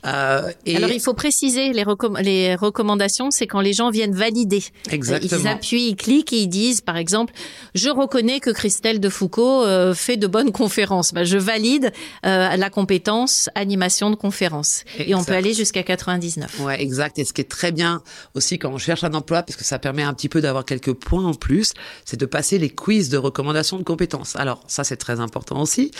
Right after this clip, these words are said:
Speaker 1: Regardez bien sur les quiz de recommandation de compétences si,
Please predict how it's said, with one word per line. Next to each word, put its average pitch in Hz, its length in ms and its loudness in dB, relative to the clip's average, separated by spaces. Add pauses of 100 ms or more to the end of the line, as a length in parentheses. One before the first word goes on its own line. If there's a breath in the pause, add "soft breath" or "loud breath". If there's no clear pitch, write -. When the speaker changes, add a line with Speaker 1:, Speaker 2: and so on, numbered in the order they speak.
(360 loud breath)
Speaker 1:
Regardez 185 480 2
bien 175 200 0
sur 156 140 -2
les 127 100 -2
quiz 185 340 0
de 139 80 0
recommandation 127 640 -4
de 127 40 -10
compétences 143 580 -2 (320 loud breath)
si, 180 600 2